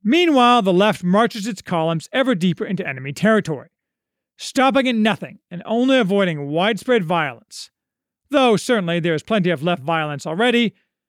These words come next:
because it is not yet adequately opposed. All this fits precisely into Schmidt's framework. The only surprise is the one-sided nature of the battle. The left's approach is subtly different, perhaps, than the one Schmidt outlined,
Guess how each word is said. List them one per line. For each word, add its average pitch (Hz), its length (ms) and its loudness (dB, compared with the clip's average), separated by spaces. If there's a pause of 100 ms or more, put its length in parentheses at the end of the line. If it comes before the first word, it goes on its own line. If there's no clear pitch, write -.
(160)
because 247 260 0
it 240 80 0
is 214 160 2
not 196 300 2
yet 175 260 -6
adequately 165 480 -4
opposed. 180 600 -2 (1080)
All 320 280 6
this 302 180 2
fits 240 160 -4
precisely 170 520 -6
into 175 140 -6
Schmidt's 131 320 -12
framework. 214 560 0 (640)
The 175 120 -2
only 143 160 -4
surprise 202 680 2
is 202 100 -6
the 185 80 0
one-sided 165 680 0
nature 120 360 -10
of - 80 -12
the 156 80 -6
battle. 151 380 -2 (1700)
The 202 100 0
left's 285 320 2
approach 175 400 -2
is 208 120 -4
subtly 160 400 -4
different, 185 440 -2 (120)
perhaps, - 440 -10
than 190 180 -2
the 185 80 4
one 180 240 0
Schmidt 165 320 -6
outlined, 190 520 -8